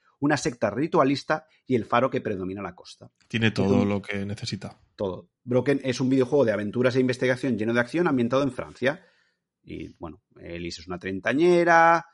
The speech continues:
Speaker 1: una, bueno, está en la Bretaña, un fenómeno paranormal inexplicable, y, eh, me hace gracia que te pone que el, el tiempo de juego es de nueve a doce horas.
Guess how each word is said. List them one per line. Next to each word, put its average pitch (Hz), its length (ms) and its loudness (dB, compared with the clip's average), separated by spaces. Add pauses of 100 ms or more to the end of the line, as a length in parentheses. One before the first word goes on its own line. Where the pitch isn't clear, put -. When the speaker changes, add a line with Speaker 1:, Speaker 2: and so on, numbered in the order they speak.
(320)
Speaker 1:
una, 98 240 -4
bueno, 131 540 0
está 95 220 -10
en 92 40 -4
la 92 80 -6
Bretaña, 147 800 0
un 101 320 -6
fenómeno 95 360 -6
paranormal 95 460 -8
inexplicable, 143 680 0
y, 139 280 -2
eh, 120 180 -4
me 117 80 -2
hace 113 160 -4
gracia 120 220 -2
que 117 100 -4
te 95 100 -8
pone 117 180 -4
que 120 120 -2
el, 117 140 -4
el 107 120 -8
tiempo 117 240 -2
de 120 60 2
juego 123 280 -4
es 120 60 -6
de 127 120 -2
nueve 113 360 -2
a 110 60 -2
doce 90 260 -8
horas. - 440 -16